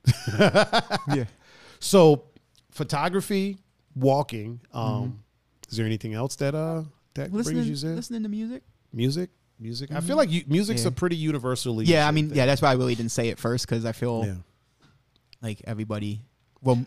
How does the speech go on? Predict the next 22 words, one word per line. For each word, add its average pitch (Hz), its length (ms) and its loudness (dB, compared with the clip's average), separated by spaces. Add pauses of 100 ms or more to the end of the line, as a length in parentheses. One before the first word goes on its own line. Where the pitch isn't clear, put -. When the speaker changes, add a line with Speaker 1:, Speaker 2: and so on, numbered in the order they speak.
Speaker 2:
a 131 60 2
lot 117 180 -2
of 117 60 -4
people 120 260 -4
use 117 240 -2
that 123 200 -4
for 123 360 -6 (680)
Zen 117 460 -4 (260)
Speaker 1:
You 135 120 2
wanna 277 120 4
know 311 40 2
Speaker 2:
purposes. - 100 0
Speaker 1:
something 120 240 0
weird 160 220 2
about 117 240 -2
me 127 220 0
is, 107 140 -4
like, 101 240 -8
so 117 180 -4
after 143 360 -6
the 151 100 -6
club, 127 440 -4